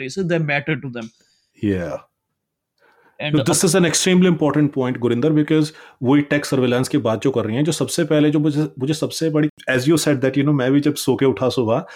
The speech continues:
Speaker 2: and उसके बाद आपने Twitter स्क्रॉल करना शुरू किया, obviously,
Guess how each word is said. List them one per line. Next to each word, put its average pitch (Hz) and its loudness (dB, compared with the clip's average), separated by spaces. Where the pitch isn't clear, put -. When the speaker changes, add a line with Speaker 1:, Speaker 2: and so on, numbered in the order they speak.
Speaker 2:
and 113 -2
उसके 123 -2
बाद 120 2
आपने 123 0
Twitter 127 0
स्क्रॉल 120 -2
करना 117 -2
शुरू 117 -6
किया, 113 -6
obviously, 104 0